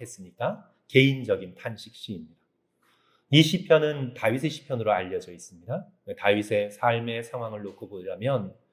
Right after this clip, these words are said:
다윗이 많은 원수로부터 오는 핍박을 경험했죠. 그래서 "주님, 왜 이렇게 나의 대적이 많죠?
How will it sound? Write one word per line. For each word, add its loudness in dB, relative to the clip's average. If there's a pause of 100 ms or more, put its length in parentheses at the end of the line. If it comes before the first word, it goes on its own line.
(360)
다윗이 0 (160)
많은 -6 (580)
원수로부터 6
오는 -12
핍박을 0
경험했죠. -12 (1000)
그래서 6
"주님, 2
왜 -6
이렇게 -8
나의 -6
대적이 -10
많죠? -14